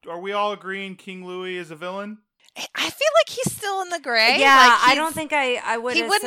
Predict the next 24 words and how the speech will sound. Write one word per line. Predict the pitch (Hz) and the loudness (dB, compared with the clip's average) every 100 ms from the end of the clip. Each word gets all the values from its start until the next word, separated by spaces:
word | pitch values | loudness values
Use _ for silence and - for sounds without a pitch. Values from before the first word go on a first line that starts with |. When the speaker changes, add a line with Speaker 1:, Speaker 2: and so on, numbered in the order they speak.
| 233 | -4
Speaker 3:
associate | 240 269 | -4 0
Speaker 2:
really | 277 277 | 2 2
Speaker 3:
him. | 240 202 | 0 0
Speaker 2:
hurt | 202 220 | 0 -2
someone, | - 294 294 302 311 | -6 -12 -6 -2 0
I | 311 302 | 0 0
don't | 311 294 | -2 -4
think. | 320 320 320 - - | -6 -8 -12 -20 -20
Speaker 3:
He | - 320 | -10 -8
just | 294 370 - | -6 -6 0
wants, | 320 269 - | 0 0 -6
he | - 285 | -10 -6
wants | 254 254 - | -4 -4 -6
man's | 214 214 208 160 | -8 -8 -8 -8
red | 175 175 | -8 -8
fire. | - 160 151 - 156 160 | -8 -6 -6 -10 -16 -14
Like, | 156 | -16
he | - 208 | -14 -12
just | 196 196 | -12 -10
wants | 202 202 - | -10 -10 -14
to | 202 | -12
learn | 185 185 | -10 -12
how | 180 185 | -6 -6
to | 170 165 165 | -4 -8 -10